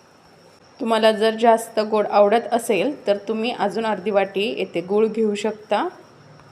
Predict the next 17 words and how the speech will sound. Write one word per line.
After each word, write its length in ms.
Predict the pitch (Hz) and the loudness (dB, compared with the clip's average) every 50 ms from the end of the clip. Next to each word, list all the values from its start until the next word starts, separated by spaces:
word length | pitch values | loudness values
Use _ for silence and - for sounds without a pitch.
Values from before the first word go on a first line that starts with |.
| - - | -6 -2
मी 320 | 233 233 233 233 294 302 190 | 0 0 0 0 -2 -2 0
दोन 200 | 220 202 202 208 | 0 0 0 0
वाटी 300 | 202 208 208 208 220 240 | 0 -2 0 -2 -4 -4
शेंगदाण्याला 680 | - 247 233 214 202 196 190 196 196 185 180 180 220 294 - - | -2 -4 -4 -2 -2 -2 -2 -2 -2 0 0 0 0 -2 -4 -4
एक 240 | 185 190 196 - 214 | -4 -4 -4 0 0
वाटी 260 | 214 202 202 196 208 | 0 0 0 -4 -6
गूळ 340 | 202 202 214 214 220 269 359 359 339 - 240 | -6 -4 -2 0 0 0 0 -4 -8 -12 -14
येथे 160 | 208 190 208 | -10 -8 -6
ठेचून 460 | 208 - 233 220 220 - 208 214 214 | -2 0 -2 -2 -2 -4 -6 -6 -4
घेतला. 500 | 196 226 226 226 - 202 208 247 330 359 339 - - - - - _ - - _ _ _ - 220 | -4 -4 -6 -4 -2 -2 -2 -2 -2 -6 -8 -12 -18 -20 -20 -20 _ -20 -20 _ _ _ -6 0
गॅसवर 380 | 220 220 220 226 226 240 233 233 | 2 2 2 2 0 -2 -2 -2
मी 160 | 233 233 247 | -2 -2 -4
कढई 340 | 285 - 247 226 220 214 220 | -2 0 2 2 4 2 2
हे 140 | 233 247 233 | 2 2 2
गरम 280 | 208 247 247 220 240 | 2 2 2 2 0
करण्यासाठी 580 | 240 - 233 226 220 214 220 220 226 220 226 214 | -2 -2 -2 -2 0 -2 -2 -4 -4 -6 -6 -6
ठेवली. 500 | 196 240 240 226 220 208 196 240 320 381 | -2 0 2 2 2 0 -2 -2 -4 -4